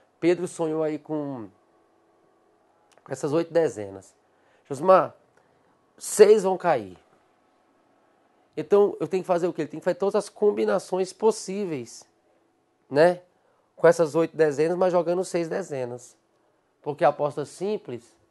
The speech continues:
né, só, só, só são seis. Agora a pergunta é a seguinte pra você, que eu te ensinei. Você vai ler a questão e vai perguntar, "A ordem importa ou a ordem não importa?" Se ele jogar,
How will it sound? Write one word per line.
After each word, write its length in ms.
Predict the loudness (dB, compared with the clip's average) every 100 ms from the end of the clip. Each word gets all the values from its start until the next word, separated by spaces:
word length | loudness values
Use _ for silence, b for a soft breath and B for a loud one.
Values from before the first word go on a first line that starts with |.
| _ _ _ _
né, 260 | -4 -2 -4 _
só, 220 | -10 -8
só, 200 | -8 -8
só 100 | -8
são 240 | -6 -8
seis. 560 | -6 -8 -8 -8 -16 -20 _ _ _ _ _ _ _ _ _ _ _ _ _ _ _ _ _ _ _ _ _ _ _ _ _
Agora 180 | 2 2
a 20 |
pergunta 320 | 4 2 2 -2
é 20 |
a 20 |
seguinte 280 | -4 -10 -2
pra 160 | 0
você, 300 | 0 -2 -4
que 80 | -4
eu 40 | -10
te 60 |
ensinei. 440 | -6 -4 -4 -6 -12 _ _ _ _ -8
Você 260 | -2 0
vai 160 | 0 0
ler 120 | 0
a 60 | 0
questão 260 | -2 -4
e 20 |
vai 80 | -4
perguntar, 420 | -4 -4 -2 -4 0
"A 140 | 0
ordem 300 | 0 -2 -8
importa 680 | -4 0 2 0 0 -4 -4 _ _ _ _ _ _ -2
ou 120 | 4
a 80 | 4
ordem 300 | 4 0 -6
não 540 | -6 -4 -2 0 0
importa?" 680 | -2 -4 -6 -6 -8 _ -20 _ b b b b b b b b
Se 280 | -14 -4 -2
ele 200 | 0 0
jogar, 600 | 0 2 2 2 0